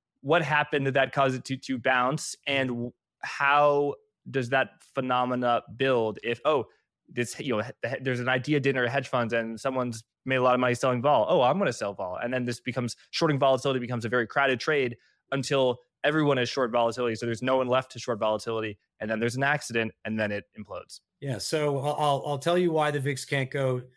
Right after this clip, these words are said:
Speaker 2: to zero by virtue of, uh, a little story I like to tell. And some of it's a, it, it's, it's a bit of a skeptical story about our industry. This stuff's hard. You should be humbled by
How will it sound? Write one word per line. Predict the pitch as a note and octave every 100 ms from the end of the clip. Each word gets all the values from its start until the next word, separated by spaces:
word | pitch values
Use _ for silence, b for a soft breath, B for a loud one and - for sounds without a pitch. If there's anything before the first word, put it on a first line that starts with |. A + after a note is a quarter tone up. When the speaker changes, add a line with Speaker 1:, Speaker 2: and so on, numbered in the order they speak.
| b b -
Speaker 2:
to | C#3
zero | A#2 D3 D3 C#3
by | A#2 C3 B2+
virtue | A#2+ C#3+ C#3 C#3 B2+
of, | B2 A2+ -
uh, | A#2+ A2+ G#2+ _ _ -
a |
little | D3+ F3+
story | C#3+ F#3 F3 D#3+
I | D3
like | D3 C#3
to | C3
tell. | - D3 C#3
And | C#3+
some | B3
of | G#3+
it's | F3 F3+
a, | D#3 C3 b b b b _
it, | F#3 F3+
it's, | G3 F#3 D#3 -
it's | F3+ F3
a | E3 C3+ - _
bit | A3+
of | A3
a | F#3
skeptical | - - E3 - D#3+ D#3
story | C#3+ - D#3 C#3+
about | C3+ C3+
our | C3 B2+
industry. | C#3 C3+ - D3+ D3 C#3+ - -
This | C#3
stuff's | - C#3 -
hard. | C3+ C3 C3+ - _ _ _ -
You | C3
should | D#3
be | C3
humbled | C3 D#3 D3+ D3+ C3+
by | C3 C3 C3 B2+ B2+